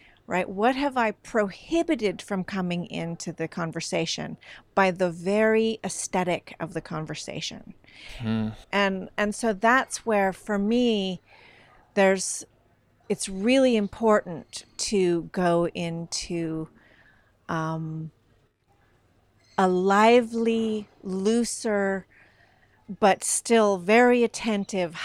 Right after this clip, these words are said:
Speaker 1: hyper rigorous, deep, poetic, metaphorical, um, exploration space.
Speaker 2: Mm-hmm.
Speaker 1: And, and I, I, you know, I, I, I want to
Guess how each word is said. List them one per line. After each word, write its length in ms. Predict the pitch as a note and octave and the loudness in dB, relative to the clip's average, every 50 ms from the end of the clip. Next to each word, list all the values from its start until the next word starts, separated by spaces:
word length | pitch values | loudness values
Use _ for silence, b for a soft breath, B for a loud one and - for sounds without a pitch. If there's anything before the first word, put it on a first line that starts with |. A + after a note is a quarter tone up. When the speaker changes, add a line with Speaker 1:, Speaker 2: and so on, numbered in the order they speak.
| - A#3 | 2 4
Speaker 1:
hyper 400 | A#3 A#3+ A#3 - - G#3+ G3+ F#3+ | 6 6 4 2 -2 -4 -4 -4
rigorous, 760 | F3 F3 G3 G3 - - F3 F3 F3 E3+ E3+ E3+ - - - b b b b b b F#3 - | -2 -2 -2 -2 -2 -2 -4 -4 -4 -4 -4 -6 -8 -12 -14 b b b b b b -8 -4
deep, 380 | - B3 B3 A#3+ A#3+ - - - _ _ - | 0 0 2 0 0 -4 -8 -20 _ _ -10
poetic, 680 | - G#3+ F#3+ F3+ F#3+ G3+ G3 F#3 G3 F#3 F3+ - - _ _ - - - | -6 -4 -2 0 0 0 2 2 0 -2 -2 -6 -12 _ _ -18 -10 -4
metaphorical, 1200 | - G3 F#3+ F#3 F3+ - - - A#3+ A#3 A#3+ A#3+ A#3+ A#3 - - A#3 A3 G#3 G3+ G3 G3 F#3 - B B B B B B B B B B B B - | 0 0 0 0 -2 -4 -2 0 2 4 6 6 4 4 2 0 -2 0 0 2 2 0 -2 -4 B B B B B B B B B B B B -2
um, 440 | F#3+ F#3 F3+ F3+ F3+ F3+ F3+ F3+ - - | -2 0 0 0 -2 -2 -4 -6 -4 -2
exploration 880 | G#3 G3+ - - - - - G#3 G3+ A#3 C#4+ E4+ F4 - - G3 E3 - | -2 0 0 -2 -6 -2 0 2 2 4 4 2 2 0 -2 -4 -6 -8
space. 560 | - - - - - - - - - - - | -10 -14 -14 -16 -18 -18 -16 -14 -12 -8 -6
Speaker 2:
Mm-hmm. 320 | A2 B2+ C#3 B2+ E2+ - A#2+ b b b b b b b b b b b _ _ - | -4 -4 -4 -4 -4 -6 -10 b b b b b b b b b b b _ _ -2
Speaker 1:
And, 420 | A3+ G#3+ G#3 G3+ G3+ G3+ G3+ G3 - _ _ _ _ _ _ _ _ - | 0 2 2 2 0 -2 -4 -8 -12 _ _ _ _ _ _ _ _ -2
and 200 | A3 A3 A3 A#3+ | 0 2 2 2
I, 80 | A#3 - - | 2 2 2
I, 140 | C4 B3 - - | 0 0 0 -4
you 160 | - C4 C4 | -2 -2 0
know, 160 | B3+ B3 B3 | 2 2 2
I, 180 | B3 B3+ B3+ - - | 2 2 0 0 2
I, 400 | - A#3+ A#3+ A#3+ A#3+ A#3+ - - - _ - - - - | 2 2 4 4 2 -2 -4 -8 -12 _ -20 -12 -4 0
I 160 | A3 A3+ A#3+ | 2 2 2
want 520 | A#3+ A#3 A3 A3+ A#3 A#3 B3+ C4+ C#4+ C#4 - - - | 2 0 -2 -4 -2 0 0 0 -2 -2 -6 -10 -14
to 800 | - - - - - C4 B3+ B3+ B3+ B3+ B3+ B3+ B3+ B3+ B3+ | -12 -12 -12 -10 -8 -6 -4 -4 -4 -4 -4 -4 -4 -6 -8